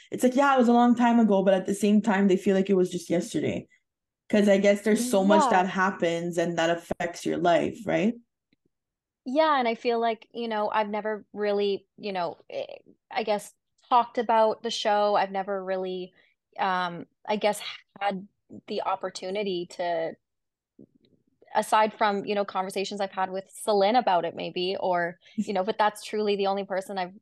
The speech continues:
Speaker 2: really talked to, and maybe Anna a bit, but, um,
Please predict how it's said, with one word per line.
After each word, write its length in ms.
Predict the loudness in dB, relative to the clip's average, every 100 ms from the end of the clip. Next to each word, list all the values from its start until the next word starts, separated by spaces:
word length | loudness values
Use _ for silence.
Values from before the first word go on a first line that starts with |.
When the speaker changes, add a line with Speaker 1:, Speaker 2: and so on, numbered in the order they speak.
| _
Speaker 2:
really 280 | -4 -4 -6
talked 360 | -4 -4 -4
to, 80 | -8
and 100 | -4
maybe 280 | -4 -4 -4
Anna 400 | -4 -4 -2 -2
a 40 |
bit, 260 | -2 -4 -2
but, 160 | -4 -4 _ _ _ _ -8
um, 540 | -4 -4 -6 -12 -14